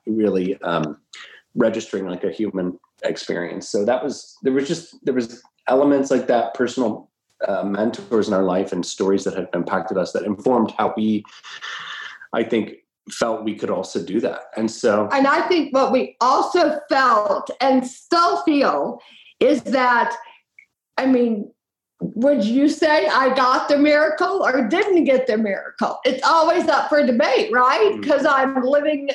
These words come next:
Speaker 2: as a fully disabled person. I can't drive a car. I,
Speaker 1: Mm.
Speaker 2: my hand doesn't work. My face is paralyzed. So am I healed?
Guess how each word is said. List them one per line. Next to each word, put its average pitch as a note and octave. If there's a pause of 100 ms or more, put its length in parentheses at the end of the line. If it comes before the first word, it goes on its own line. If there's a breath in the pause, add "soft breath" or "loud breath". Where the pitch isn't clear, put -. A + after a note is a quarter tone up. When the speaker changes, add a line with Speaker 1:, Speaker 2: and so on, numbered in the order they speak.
Speaker 2:
as B3
a C4
fully C#4+
disabled D4
person. A#3
I C4
can't D4+
drive C4+
a C4+
car. B3+
I, A3
Speaker 1:
Mm. G#3+
Speaker 2:
my C#4
hand D#4
doesn't C4+
work. A3
My B3
face E4+
is C4+
paralyzed. F#3+
So A#3+ (400 loud breath)
am C#4+
I C#4+
healed? E4